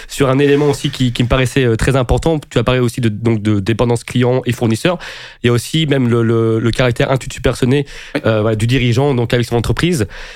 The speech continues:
Speaker 1: Et, euh, qui même si, euh, euh, même si le dirigeant va, va, va, va dire pour rassurer les acheteurs, non mais, euh, vous inquiétez pas, euh, j'ai, j'ai structuré l'entreprise et, euh, l-, les, euh, les clients n'ont plus besoin de moi ou les fournisseurs idem.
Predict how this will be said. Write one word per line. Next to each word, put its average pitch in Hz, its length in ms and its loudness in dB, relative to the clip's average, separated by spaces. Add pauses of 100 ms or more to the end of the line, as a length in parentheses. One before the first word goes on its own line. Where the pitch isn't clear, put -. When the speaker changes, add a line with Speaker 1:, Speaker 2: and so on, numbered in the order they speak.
(220)
Speaker 1:
Et, 135 320 2
euh, 110 680 0
qui - 160 -4
même 143 220 2
si, 143 400 0
euh, 110 840 2
euh, 120 240 -2
même 127 140 2
si 120 100 -4
le 127 80 0
dirigeant 120 360 2
va, 113 180 0
va, 104 640 0
va, 110 180 0
va 104 120 0
dire 113 220 0
pour 101 120 -2
rassurer 110 220 2
les 110 100 2
acheteurs, 123 280 0 (380)
non 139 260 4
mais, 110 220 2
euh, 101 320 2
vous 101 100 0
inquiétez 107 300 0
pas, 117 280 2
euh, 107 640 0
j'ai, 104 200 2
j'ai 95 80 2
structuré 110 320 -2
l'entreprise 107 560 0
et, 101 160 0 (420)
euh, 95 340 0
l-, 104 380 -2 (220)
les, 113 720 0
euh, 104 60 2
les 110 140 0
clients 123 220 0
n'ont 110 120 0
plus 120 120 -2
besoin 113 260 2
de 110 60 2
moi 120 260 2
ou 117 60 0
les 104 80 0
fournisseurs 107 560 0
idem. 127 320 0